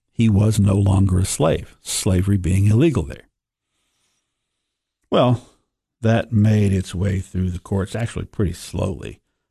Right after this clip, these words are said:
over the course of the whole thing. I believe that his original owner died, and then, uh, his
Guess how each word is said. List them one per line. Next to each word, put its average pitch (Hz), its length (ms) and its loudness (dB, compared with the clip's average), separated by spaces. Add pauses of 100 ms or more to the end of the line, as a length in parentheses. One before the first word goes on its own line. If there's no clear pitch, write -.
over 92 200 -2
the 95 100 -4
course 98 360 -8
of 104 80 -6
the 95 100 -6
whole 95 200 -6
thing. 101 320 -4
I 95 100 -6
believe 104 360 -10
that 101 100 -10
his 104 160 -6
original 101 640 -4
owner 98 380 -2
died, 95 720 -2
and 87 180 0
then, 85 340 -2
uh, 82 200 -4 (560)
his 95 400 -2